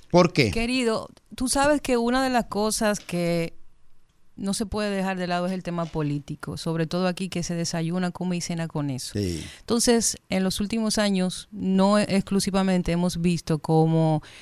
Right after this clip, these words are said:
Speaker 2: yo imagino que votar va a ser difícil porque yo creo que ni los electores muy bien le quedan claro de qué partido es cada quien con el tema del movimiento de, de figuras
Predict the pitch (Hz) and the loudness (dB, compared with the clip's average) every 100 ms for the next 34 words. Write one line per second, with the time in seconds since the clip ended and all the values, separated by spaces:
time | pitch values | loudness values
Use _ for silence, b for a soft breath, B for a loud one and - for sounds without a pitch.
0 | B - 170 180 180 180 185 175 190 190 | B 0 4 6 4 2 4 4 4 4
1 | 180 165 165 165 170 165 160 175 185 175 | 4 4 2 2 4 4 6 6 6 6
2 | 180 175 185 - 180 - 190 170 175 170 | 4 2 0 0 0 0 -2 2 4 4
3 | 156 170 165 190 190 185 180 175 175 170 | 2 0 2 2 2 4 4 2 2 2
4 | 185 196 202 185 180 190 185 180 185 185 | 2 4 4 4 4 4 4 2 2 2
5 | 180 - 175 175 180 180 b b b b | 2 4 6 6 4 0 b b b b
6 | - 160 - - 185 185 160 190 196 202 | -12 -10 -2 2 4 6 6 4 4 2
7 | 180 196 185 180 202 214 190 180 175 - | 4 4 2 2 2 4 4 4 4 4
8 | 175 165 175 180 190 175 165 165 170 202 | 2 4 4 6 6 6 6 6 6 6
9 | 220 180 160 156 151 - 156 156 - 165 | 6 4 4 4 2 0 0 0 0 4
10 | 190 190 180 - | 6 6 4 -2